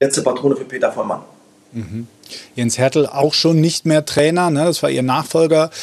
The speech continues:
Speaker 2: Michael. Marc Pfitzner ist jetzt da, hat ein Spiel gehabt, gleich eins vier verloren. Aber das ist ja ein Punkt, den Tusch auch anspricht, ne? Dieses, wie viele Alternativen habe ich im Kader? Ferrei weg, Benkovic, der, der, wo das Trikot hinter ihnen hängt.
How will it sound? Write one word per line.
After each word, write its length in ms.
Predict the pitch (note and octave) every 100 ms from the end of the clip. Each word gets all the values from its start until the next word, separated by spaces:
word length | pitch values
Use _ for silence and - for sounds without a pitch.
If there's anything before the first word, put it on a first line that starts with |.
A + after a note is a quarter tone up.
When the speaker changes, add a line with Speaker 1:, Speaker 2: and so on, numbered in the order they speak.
| -
Speaker 2:
Michael. 500 | - D#3 D#3+ D3 D3+
Marc 240 | D3+ C3 -
Pfitzner 540 | E3 E3 E3+ D#3 D#3+ - - -
ist 160 | C3+
jetzt 180 | D3+ -
da, 100 | C#3+
hat 120 | C#3+
ein 180 | B2+ C#3+
Spiel 220 | - D3+
gehabt, 260 | C#3 C3+ D3+
gleich 320 | C#3+ C#3 B2+
eins 220 | C#3 D#3+
vier 180 | - E3
verloren. 420 | - C#3 D3+ E3+ E3+ - -
Aber 180 | - D#3
das 160 | F3+ F3+
ist 40 |
ja 80 | G3
ein 120 | E3+
Punkt, 340 | - G#3+ G#3+ -
den 160 | D3+
Tusch 240 | C3+ G3 F3
auch 160 | D#3+
anspricht, 600 | - F3 G3 - C3+ -
ne? 180 | D#3+ A3
Dieses, 420 | E3+ D#3+ D#3 D3 D3
wie 100 | D#3+
viele 160 | E3+
Alternativen 720 | D3+ D3+ D3+ C#3 - F3+ F3+
habe 140 | D#3 D#3+
ich 120 | -
im 100 | D#3
Kader? 500 | - D3 D#3+ D#3+ D3+ - - -
Ferrei 560 | - D#3+ D3 D#3 E3
weg, 320 | C#3+ D#3+ D#3 -
Benkovic, 600 | D#3 F3 D#3 D#3+ D#3+ -
der, 320 | D3+ D3+ B2
der, 360 | C3+ C#3+ C#3+ C#3
wo 60 |
das 160 | D3 C#3+
Trikot 360 | - D3 E3
hinter 220 | D#3+ F#3 D3+
ihnen 240 | D3+ D#3
hängt. 300 | D3 F3 F#3